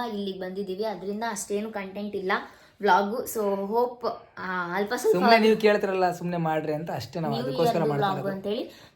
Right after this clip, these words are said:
Speaker 1: ಮಾಡಿದ್ದೀವಿ. ನಮ್ದು ತುಂಬ ಅಂದ್ರೆ ತುಂಬಾನೇ ಸಿಂಪಲ್ ಸೆಲೆಬ್ರೇಷನ್ಸ್. ನಿಮ್ಗೆ ಗೊತ್ತು, ನಾವ್ ಯಾವತ್ತಿದ್ರೂ ಅಷ್ಟೇ ಸಿಂಪಲ್ ಆಗಿ ಸೆಲೆಬ್ರೇಷನ್ ಮಾಡೋದು.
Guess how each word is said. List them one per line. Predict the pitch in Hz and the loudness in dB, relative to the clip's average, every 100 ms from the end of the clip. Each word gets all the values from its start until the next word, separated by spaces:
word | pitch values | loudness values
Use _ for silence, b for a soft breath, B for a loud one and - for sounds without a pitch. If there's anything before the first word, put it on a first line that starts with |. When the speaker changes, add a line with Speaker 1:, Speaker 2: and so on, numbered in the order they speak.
| 208 | -6
Speaker 1:
ಮಾಡಿದ್ದೀವಿ. | 185 196 196 185 | -4 -4 -4 -4
ನಮ್ದು | 240 226 202 208 214 | -4 -4 -4 -6 -8
ತುಂಬ | 220 208 208 214 226 | -10 -8 -8 -4 -2
ಅಂದ್ರೆ | 226 214 220 | -2 -4 -8
ತುಂಬಾನೇ | 220 190 190 196 208 208 208 | -10 -12 -10 -6 -4 -6 -8
ಸಿಂಪಲ್ | 208 185 190 208 208 | -12 -12 -8 -6 -6
ಸೆಲೆಬ್ರೇಷನ್ಸ್. | 202 185 180 185 233 247 - | -8 -10 -10 -10 -10 -12 -8
ನಿಮ್ಗೆ | 202 214 233 | -6 -4 -4
ಗೊತ್ತು, | 196 180 233 269 B B B | -4 -6 -6 -6 B B B
ನಾವ್ | 208 208 | -2 2
ಯಾವತ್ತಿದ್ರೂ | 208 208 233 240 214 | 4 2 0 -2 0
ಅಷ್ಟೇ | 220 - 233 | 0 0 -4
ಸಿಂಪಲ್ | 240 214 208 226 | -4 -6 -2 0
ಆಗಿ | 214 220 | 0 -2
ಸೆಲೆಬ್ರೇಷನ್ | 226 190 190 196 202 196 | -4 -6 -2 -2 -2 -6
ಮಾಡೋದು. | 180 180 185 269 | -6 -6 -6 -6